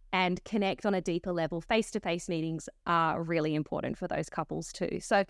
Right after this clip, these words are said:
just being able to get to know what communication style is going to be valuable to them, and then building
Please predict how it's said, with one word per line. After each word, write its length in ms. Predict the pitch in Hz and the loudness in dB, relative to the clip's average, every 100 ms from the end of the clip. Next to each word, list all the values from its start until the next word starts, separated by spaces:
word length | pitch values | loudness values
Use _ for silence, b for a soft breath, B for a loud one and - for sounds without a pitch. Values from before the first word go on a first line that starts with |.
| B - | B -4
just 200 | 311 - | -4 2
being 160 | 269 226 | 4 6
able 260 | 202 214 | 4 2
to 460 | - 220 196 190 175 - | 2 2 2 2 -2 2
get 160 | 208 | 0
to 120 | - 208 | 2 0
know 200 | 175 170 | 2 0
what 320 | 175 196 - - - - | 0 0 -2 -12 -20 -4
communication 640 | 214 185 185 190 170 175 | 2 2 2 0 0 -2
style 300 | 175 165 151 | -2 0 0
is 140 | 165 165 | 0 0
going 180 | 165 170 | -2 -2
to 100 | 190 | -2
be 280 | 175 165 160 - - - - - | -2 -2 -4 -10 -20 -20 -20 -16
valuable 800 | 180 175 175 214 233 233 254 269 | 0 4 6 6 2 2 2 2
to 160 | - 254 | 2 4
them, 340 | 240 277 381 - - - - | 4 4 2 0 -12 -12 0
and 280 | 185 175 175 | 2 2 2
then 240 | 185 165 | 0 0
building 420 | 165 160 170 165 | 0 0 0 -2